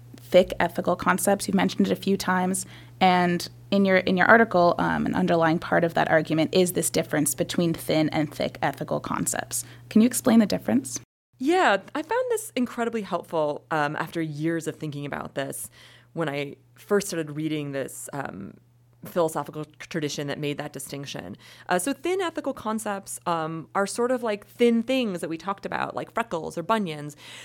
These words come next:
Speaker 2: in which they're sort of effectual judgments that could be, um, transmitted and explained without much background knowledge, right? So again, we've got our Martian anthropologist comes down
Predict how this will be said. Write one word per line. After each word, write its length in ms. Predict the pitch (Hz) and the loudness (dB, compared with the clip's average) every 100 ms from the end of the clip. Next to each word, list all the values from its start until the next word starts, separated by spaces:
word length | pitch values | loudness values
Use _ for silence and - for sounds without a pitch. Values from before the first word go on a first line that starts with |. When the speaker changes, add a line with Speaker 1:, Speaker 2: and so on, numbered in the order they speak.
| - _ | -20 _
Speaker 2:
in 140 | 202 190 | 0 2
which 340 | 190 - - _ _ | 0 -4 -10 _ _
they're 440 | 185 165 196 190 190 | -8 0 2 2 -2
sort 200 | - 202 | -4 -6
of 80 | 190 190 | -4 -6
effectual 760 | - - 262 - 233 208 190 | -6 -6 -6 -4 -2 0 -2
judgments 800 | 160 - 190 175 160 156 147 147 | -6 2 2 2 -2 -4 -4 -10
that 180 | - 165 | -8 -6
could 180 | 185 151 | -6 -8
be, 380 | 151 147 147 139 - - _ _ - _ | -8 -8 -6 -8 -12 -20 _ _ -20 _
um, 420 | 165 147 135 135 139 | -2 -2 -2 -6 -8
transmitted 800 | - 190 185 165 196 220 202 170 | -2 0 0 0 2 4 4 2
and 100 | 165 | -4
explained 920 | - - - 175 175 165 151 147 139 | -8 -12 -8 -2 0 0 -4 -6 -4
without 400 | 156 - 160 160 | -4 0 0 -2
much 400 | 151 147 156 - | -4 -6 -6 -6
background 520 | 135 123 - 131 131 | -6 -6 -6 -8 -6
knowledge, 440 | 127 123 - - 131 | -6 -6 -8 -12 -4
right? 200 | 147 147 | -2 -2
So 120 | 160 | -4
again, 300 | 160 160 156 | -2 0 0
we've 100 | 151 | -2
got 160 | 139 139 | -4 -4
our 100 | 135 | -4
Martian 580 | 151 170 165 160 147 | -2 -2 -4 -6 -6
anthropologist 720 | 143 143 139 - 196 190 170 - | -8 -8 -8 -2 -2 -2 -6 -8
comes 220 | 160 156 | -10 -6
down 420 | 160 147 147 143 | -4 -4 -4 -6